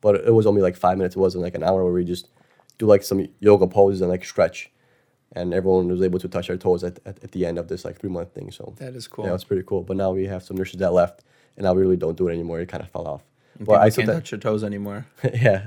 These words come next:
Speaker 1: but it, and it kinda fell off. But usually I try to make my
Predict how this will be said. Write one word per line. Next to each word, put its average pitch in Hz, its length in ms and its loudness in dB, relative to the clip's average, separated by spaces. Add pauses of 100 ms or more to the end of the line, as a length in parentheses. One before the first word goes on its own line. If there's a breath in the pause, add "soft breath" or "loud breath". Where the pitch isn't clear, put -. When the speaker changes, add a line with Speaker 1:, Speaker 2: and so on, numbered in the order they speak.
Speaker 1:
but 107 220 0
it, 101 180 -10
and 95 160 -2
it 95 80 -6
kinda 98 140 -4
fell 92 160 -2
off. 90 160 0
But 98 200 0 (300 soft breath)
usually 127 200 4
I 120 40 4
try 131 120 2
to 113 60 4
make 107 200 2
my 98 200 4